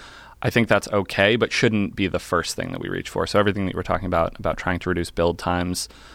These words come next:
that can be great. And so there's some low-hanging things around caching. Like, are we caching the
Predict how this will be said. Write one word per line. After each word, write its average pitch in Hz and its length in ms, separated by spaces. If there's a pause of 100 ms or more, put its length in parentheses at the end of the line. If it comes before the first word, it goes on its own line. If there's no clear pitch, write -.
(160)
that 90 380
can 87 180
be 87 280
great. 95 360 (120)
And 95 120
so 107 80
there's 95 720
some 107 220
low-hanging 117 420
things 101 240
around 92 220
caching. 92 540
Like, 87 180
are 90 100
we 90 100
caching 92 580
the 87 400